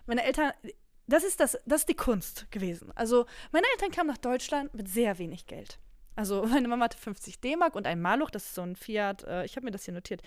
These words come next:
Fiat hundertsechsundzwanzig P. Und, äh, diese fünfzig D-Mark wurden meiner Mama geklaut, als sie da jemanden gegeben hat,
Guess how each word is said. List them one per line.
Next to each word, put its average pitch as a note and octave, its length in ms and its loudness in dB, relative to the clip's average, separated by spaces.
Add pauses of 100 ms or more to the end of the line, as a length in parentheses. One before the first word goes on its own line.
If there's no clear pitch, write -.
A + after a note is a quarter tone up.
(160)
Fiat A#3 360 2
hundertsechsundzwanzig G#3+ 1000 -4
P. B3 280 0 (760)
Und, B3 460 4
äh, A#3 160 2
diese D#4+ 180 0
fünfzig - 600 -2
D-Mark D4+ 320 2
wurden C4+ 140 6
meiner A#3+ 220 6
Mama B3 180 0
geklaut, A#3 640 2 (420)
als C4+ 260 2
sie C#4 220 0
da C4 80 0
jemanden A#3 400 0
gegeben C4+ 480 -4
hat, C#4 200 -2